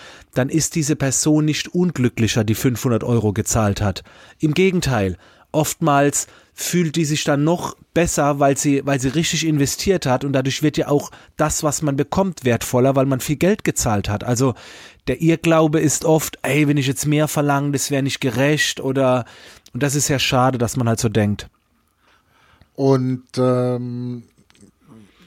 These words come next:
Speaker 2: du kannst aber, sag ich mal, oder in deinen, äh, Workshops, Kursen et cetera, die man ja bei dir buchen kann,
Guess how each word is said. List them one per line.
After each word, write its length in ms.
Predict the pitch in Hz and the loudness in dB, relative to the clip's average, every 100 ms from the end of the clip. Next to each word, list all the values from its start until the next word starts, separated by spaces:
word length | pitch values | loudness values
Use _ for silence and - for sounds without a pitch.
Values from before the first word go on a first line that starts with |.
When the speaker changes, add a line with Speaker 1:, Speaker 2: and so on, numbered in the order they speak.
| _ _ 120 | _ _ -10
Speaker 2:
du 280 | 120 180 | 0 0
kannst 420 | 190 - 190 226 - | 2 0 -2 -2 0
aber, 240 | 180 180 | 2 2
sag 160 | 160 170 | 2 -2
ich 100 | 160 | -2
mal, 180 | 160 135 | -4 0
oder 280 | 139 135 | 2 2
in 140 | - 139 | 0 0
deinen, 460 | 135 131 127 113 - | 0 0 -2 -6 -4
äh, 200 | 127 117 | 0 2
Workshops, 540 | 131 165 - 175 170 - | 2 2 0 -2 -2 -6
Kursen 360 | 151 170 165 | 0 0 0
et 120 | 160 | -4
cetera, 260 | 139 156 151 | -4 -4 -4
die 120 | 131 | -4
man 140 | 131 131 | -2 0
ja 100 | 127 | 0
bei 100 | 127 | 0
dir 120 | 127 | -2
buchen 380 | 120 151 170 160 | -2 -6 -6 -6
kann, 280 | 170 175 | -4 -6